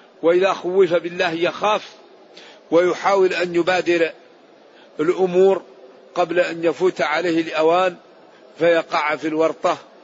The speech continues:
وفي الألم وفي العقوبة. ثم قال جل وعلا: "وإلى ثمود أخاهم صالحا"،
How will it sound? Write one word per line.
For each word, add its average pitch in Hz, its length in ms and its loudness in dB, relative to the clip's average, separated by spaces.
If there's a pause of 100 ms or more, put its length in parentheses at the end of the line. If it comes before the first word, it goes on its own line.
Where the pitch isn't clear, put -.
(280)
وفي 147 200 -2
الألم 165 440 -2
وفي 143 180 -4
العقوبة. 139 540 -4 (1700)
ثم 196 220 -2
قال 190 320 -4
جل 202 240 -2
وعلا: 185 420 0 (1080)
"وإلى 180 380 0
ثمود 165 480 -2 (1160)
أخاهم 143 360 -4
صالحا"، 123 460 -8